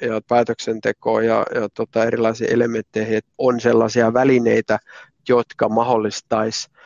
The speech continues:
esimerkiksi tätä lainan, lainansaantia, ö, taloyhtiöille, ja tietysti ne on osittain auttaa jotain lainatakausmallia, jota nyt ollaan, ollaan esimerkiksi parasta aikaa kehittämässä, kehittämässä yhteistyössä nyt ympäristöministeriön ja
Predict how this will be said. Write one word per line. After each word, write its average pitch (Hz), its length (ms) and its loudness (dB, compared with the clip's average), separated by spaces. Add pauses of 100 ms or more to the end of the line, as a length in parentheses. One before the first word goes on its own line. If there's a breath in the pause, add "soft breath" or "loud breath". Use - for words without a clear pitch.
(200 soft breath)
esimerkiksi 110 600 -4
tätä 110 300 0
lainan, 113 400 0 (100)
lainansaantia, 110 1000 0
ö, - 300 -8 (600)
taloyhtiöille, 113 680 0
ja 107 120 2
tietysti 113 520 -2 (880 loud breath)
ne 120 200 2
on 113 200 0 (340)
osittain 127 500 0
auttaa 113 400 0
jotain 107 380 -2 (800)
lainatakausmallia, 110 1200 0
jota 131 240 -2
nyt 123 200 -10
ollaan, 143 300 -4 (120)
ollaan 120 300 2
esimerkiksi 123 400 -4
parasta 123 340 0
aikaa 127 260 0
kehittämässä, 123 680 -4 (400 loud breath)
kehittämässä 127 600 -2
yhteistyössä 120 600 -6
nyt 113 180 -10
ympäristöministeriön 113 1000 -4
ja 117 100 -6